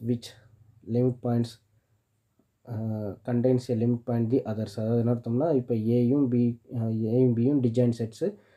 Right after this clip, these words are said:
ஒய்ன்றது A யூனியன் B-யா இருக்கு. And, ம், அ, A-வோட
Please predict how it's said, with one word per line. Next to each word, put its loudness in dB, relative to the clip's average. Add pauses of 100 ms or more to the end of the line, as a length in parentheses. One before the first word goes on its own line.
(200)
ஒய்ன்றது 2 (400)
A 8 (160)
யூனியன் 2
B-யா 2
இருக்கு. -6 (600)
And, -2 (800)
ம், -6 (2250)
அ, -6 (340)
A-வோட 6